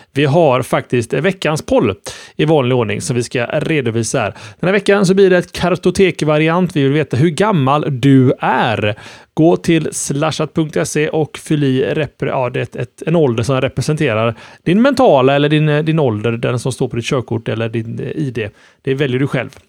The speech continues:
Men sk-, tryck i den, den ålder du tycker representerar dig i alla fall. Och det här är ju för att ge oss en liten uppfattning om var vi har våra lyssnare i åldersmäss-, eller i ålder, i ålder och åldersmässigt. Ehm, mot slutet ska vi även prata lite om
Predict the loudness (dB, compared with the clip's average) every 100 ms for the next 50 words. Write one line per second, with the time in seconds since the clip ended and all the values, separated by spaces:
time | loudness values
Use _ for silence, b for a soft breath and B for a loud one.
0 | -16 -8 -6 -4 -8 -8 -8 -6 -6 0
1 | 2 2 0 -2 -4 -2 0 0 -2 -4
2 | -6 -4 -4 -4 -6 -8 -10 -10 -10 -10
3 | -12 -14 -8 -8 -8 -8 -8 -8 -10 -6
4 | -4 -4 B B B -2 0 4 2 2
5 | 0 0 0 -2 -2 -4 -4 -8 -4 -4
6 | -4 -4 -6 -4 -6 -6 -8 -8 -10 -12
7 | -12 -10 -12 -12 -12 -12 -14 -12 -10 -8
8 | -8 -10 -12 -12 -12 -12 -6 -2 2 4
9 | 4 4 0 0 0 0 0 0 -2 2
10 | 2 2 -2 -10 -10 -14 -16 B B B
11 | B B -2 2 4 6 6 6 6 4
12 | 4 4 2 2 2 2 4 2 2 2
13 | 2 2 0 2 4 4 2